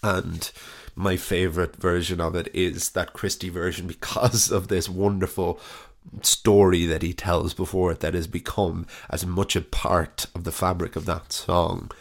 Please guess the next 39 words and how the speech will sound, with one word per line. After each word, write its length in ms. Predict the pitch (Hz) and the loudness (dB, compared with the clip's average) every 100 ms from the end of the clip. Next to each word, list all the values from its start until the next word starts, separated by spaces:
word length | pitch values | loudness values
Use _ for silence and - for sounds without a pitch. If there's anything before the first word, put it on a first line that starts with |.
| - - - | -20 -16 -2
as 840 | 90 85 80 80 80 - - - _ - - - | 2 2 0 -2 -6 -6 -8 -12 _ -20 -20 -6
when 200 | 92 85 | -2 0
he 140 | 101 | -2
starts 640 | - 95 85 - - - - | 0 0 0 -2 -4 -4 -4
singing 400 | - 104 101 104 | -2 0 0 0
itself. 580 | 98 - 131 131 - - - - - - - | 0 4 6 6 2 -14 -16 -18 -18 -12 -2
And 120 | 107 | 2
that 120 | 101 | 4
is 80 | 92 | 4
a 60 | |
version 360 | 98 98 95 101 | 4 4 4 0
from 640 | - - 95 95 90 78 - _ - | 0 2 4 4 2 -6 -10 _ -6
Christie's 720 | - 98 - 92 90 82 - _ | -2 -2 0 0 0 -2 -6 _
very 560 | 87 90 95 95 92 92 | -12 -2 4 6 6 6
iconic 680 | 82 - - 98 90 90 - | 2 -2 -4 2 2 2 2
Live 500 | 92 90 90 87 - | 6 6 6 0 -4
at 140 | 95 | -6
the 60 | 92 | -6
Point, 560 | - - 101 90 - - - - - - - | -10 -4 -2 -4 -8 -16 -18 -20 -20 -20 -12
which 240 | - 98 92 | -6 -2 -2
is 160 | 87 | 0
one 140 | 92 95 | 0 0
of 40 | |
my 140 | 87 | 0
big, 580 | 82 85 104 107 107 98 - - - | -2 -2 2 2 2 -2 -10 -12 -4
like, 220 | 95 - | -4 -2
the 80 | 104 | -2
Clancy 380 | 104 95 - | 0 2 0
Brothers 580 | 95 92 90 85 85 - | 2 2 4 4 2 0
Live 280 | 82 92 87 | 2 2 2
at 60 | - | -2
Carnegie 380 | - 90 87 | 0 0 0
Hall 340 | 85 87 90 85 | 0 2 2 2
is 120 | 82 | 0
one 80 | 85 | 0
of 60 | 85 | 2
my 240 | 87 87 - _ - - | 2 0 -6 _ -20 -2
all-time 460 | 104 104 - 82 87 | 2 2 0 -8 -10
favourite 600 | - 98 92 85 - - | -6 -4 -2 -4 -8 -10